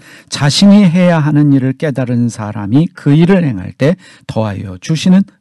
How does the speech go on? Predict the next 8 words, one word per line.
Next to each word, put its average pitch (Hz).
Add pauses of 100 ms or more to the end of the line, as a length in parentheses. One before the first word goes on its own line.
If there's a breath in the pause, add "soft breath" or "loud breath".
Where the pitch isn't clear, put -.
(120)
은혜이다. 120 (360)
탈무드가 165
설명하고 107
있습니다. 57 (1000 soft breath)
하나님이 151
이삭의 196
사건을 156
통해 147